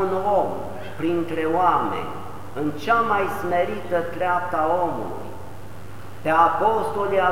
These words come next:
luat așiși de la de, de jos, pe scar fiind, nu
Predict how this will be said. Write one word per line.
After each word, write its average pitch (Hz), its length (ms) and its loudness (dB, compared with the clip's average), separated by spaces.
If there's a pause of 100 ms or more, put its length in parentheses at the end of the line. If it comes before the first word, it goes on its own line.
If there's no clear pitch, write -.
luat 202 320 4 (320)
așiși 233 520 -2
de 190 200 2
la 175 100 8 (120)
de, 170 120 4 (420)
de 156 140 0 (200)
jos, - 360 2 (420)
pe 143 260 0
scar 208 360 2 (160)
fiind, 139 400 -2 (260)
nu 160 60 -2